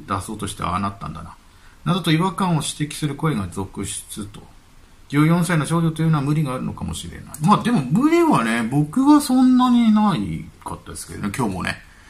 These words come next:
見ましたけど、まあそう思ってみりゃいいだけの話じゃないですか。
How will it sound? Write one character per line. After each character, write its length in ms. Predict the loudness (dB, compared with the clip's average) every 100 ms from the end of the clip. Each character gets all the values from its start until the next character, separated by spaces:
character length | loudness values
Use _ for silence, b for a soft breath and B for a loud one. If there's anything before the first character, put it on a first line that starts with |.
| b b -2
見 120 | 2
ま 160 | 4 2
し 80 | -2
た 100 | -4
け 100 | 0
ど、 320 | 0 0 -8 -20 -20 -20 -20 _ _ _ -20 -20 -20 _ -20 -20 _
ま 100 | 2
あ 20 | 6
そ 200 | 8 8
う 60 |
思 240 | 8 8 6
っ 20 |
て 180 | 4 4
み 100 | 6
り 60 |
ゃ 60 | 4
い 100 | 2
い 60 | 0
だ 100 | -2
け 100 | -4
の 80 |
話 300 | -4 -4 -6
じ 40 | -8
ゃ 40 |
な 80 | -8
い 40 |
で 60 | -12
す 140 | -14
か。 160 | -14